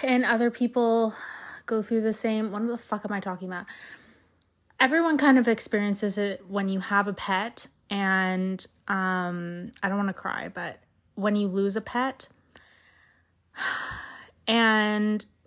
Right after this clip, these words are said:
it's hard, especially when you lose a pet that you have had throughout your childhood and that has really, like, grown up with you, and that,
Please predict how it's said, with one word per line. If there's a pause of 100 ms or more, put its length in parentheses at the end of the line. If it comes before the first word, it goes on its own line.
(220)
it's
hard,
especially
when
you
lose
a
pet
that
you
have
had
throughout
your
childhood (840)
and
that (1500)
has
really,
like,
grown
up
with
you,
and
that,